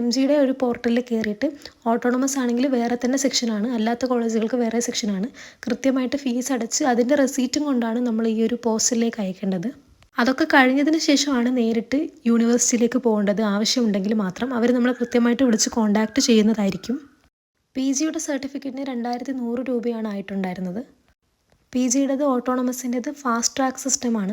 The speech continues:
അതുകൊണ്ട് കഴിവതും വേഗത്തിൽ തന്നെ അവർ നമ്മുടെ ആ ഒരു സർട്ടിഫിക്കറ്റ് പ്രിപ്പയർ ചെയ്ത് പോസ്റ്റലായിട്ട് അയക്കുമെന്നാണ് പറഞ്ഞിട്ടുള്ളത്. പിന്നെ അവരെ ബന്ധപ്പെടാനുള്ള നമ്മുടെ ഈ ഒരു അപ്ഡേറ്റ്സ് കാര്യങ്ങളൊക്കെ അറിയാനുള്ള ഇമെയിലും ഫോൺ നമ്പറും കൂടെ തന്നിട്ടുണ്ട്. അപ്പോൾ ഈ ഒരു ഫോമിൻ്റെ, മെട്രിക്കുലേഷൻ ഫോമിൻ്റെയോ അല്ലെങ്കിൽ മറ്റെന്തെങ്കിലും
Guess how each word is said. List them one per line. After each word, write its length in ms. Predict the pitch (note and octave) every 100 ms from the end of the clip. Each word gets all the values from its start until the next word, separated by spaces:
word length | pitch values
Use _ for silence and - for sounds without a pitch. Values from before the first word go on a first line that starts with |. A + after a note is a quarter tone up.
| A3+
അതുകൊണ്ട് 260 | G#3+ A#3+ C4+ A#3+
കഴിവതും 400 | A#3 A3+ B3+ D#4 E4+ _ _ C4+
വേഗത്തിൽ 340 | C4+ C4+ C#4+ C#4+ C#4
തന്നെ 140 | C4 B3+
അവർ 120 | A#3+ B3+
നമ്മുടെ 240 | A#3+ A#3+ B3+ B3 A#3+
ആ 40 | A#3
ഒരു 80 | A#3+
സർട്ടിഫിക്കറ്റ് 540 | C4 A#3+ A#3+ - C4 C4+
പ്രിപ്പയർ 320 | B3+ A#3+ A#3+ A#3+
ചെയ്ത് 180 | A#3+ B3+ B3
പോസ്റ്റലായിട്ട് 480 | A#3 - A#3+ A#3+ A#3+
അയക്കുമെന്നാണ് 540 | A3 G3+ A#3+ A3+ G#3+ A3+
പറഞ്ഞിട്ടുള്ളത്. 560 | G#3+ G3+ G#3+ G#3+ F#3+ A3 D4+ _ _ _ -
പിന്നെ 200 | A#3+ B3+ C4+ D4
അവരെ 160 | B3 C4 A#3+
ബന്ധപ്പെടാനുള്ള 580 | A#3+ C#4 C#4 C4+ A3+ G#3
നമ്മുടെ 180 | G#3 A3+
ഈ 20 | A#3+
ഒരു 80 | A#3
അപ്ഡേറ്റ്സ് 400 | G#3 A3+ B3+ C#4 C4+
കാര്യങ്ങളൊക്കെ 400 | B3+ B3+ C4 A#3+
അറിയാനുള്ള 380 | A3+ A#3 A#3 B3+ A#3
ഇമെയിലും 340 | A3+ A#3+ C4 C#4+
ഫോൺ 140 | B3 A3+ A#3
നമ്പറും 280 | A#3 B3 A#3+
കൂടെ 140 | B3 A3+
തന്നിട്ടുണ്ട്. 420 | G3+ F#3 F#3 C4 - _ _ _ _ -
അപ്പോൾ 120 | A3+ B3
ഈ 20 | B3+
ഒരു 100 | C4+ C#4
ഫോമിൻ്റെ, 340 | A#3+ A#3+ A3+ G#3+
മെട്രിക്കുലേഷൻ 520 | G#3+ A#3 A#3+ A#3 B3+ -
ഫോമിൻ്റെയോ 440 | A#3 A3 A3 A#3+ A3
അല്ലെങ്കിൽ 240 | G#3+ A3 A#3
മറ്റെന്തെങ്കിലും 540 | G#3+ A#3 A3+ A#3+ C4